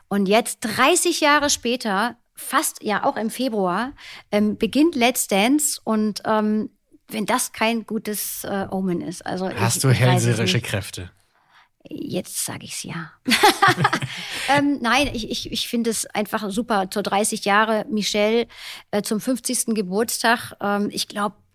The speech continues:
Speaker 1: also dann noch Let's Dance mit, mit, mitnehmen, äh, das ist super. Ich freue mich wirklich auf das, was da jetzt kommt.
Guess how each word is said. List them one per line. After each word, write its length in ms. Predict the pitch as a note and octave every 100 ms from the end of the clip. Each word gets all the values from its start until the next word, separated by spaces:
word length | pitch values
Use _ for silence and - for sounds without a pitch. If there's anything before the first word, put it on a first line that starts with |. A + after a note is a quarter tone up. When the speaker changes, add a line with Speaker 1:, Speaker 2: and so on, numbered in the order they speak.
| _ _ -
Speaker 1:
also 300 | G#3+ G#3+ G3+
dann 200 | G3 A3+
noch 140 | A3+
Let's 200 | A3 -
Dance 320 | G3+ A3+ A3+
mit, 300 | A3 - -
mit, 300 | A3 A#3 -
mitnehmen, 800 | A3+ A#3 A3 A3 A3 A3 G#3+ E3
äh, 260 | - - -
das 200 | - F#3+
ist 200 | F#3+ -
super. 260 | G3 F#3+ F#3
Ich 100 | -
freue 180 | F#3
mich 180 | G3 -
wirklich 340 | G3 F#3 F#3 -
auf 160 | F3
das, 200 | - F3+
was 140 | F3+ -
da 100 | E3+
jetzt 180 | -
kommt. 360 | - F3+ -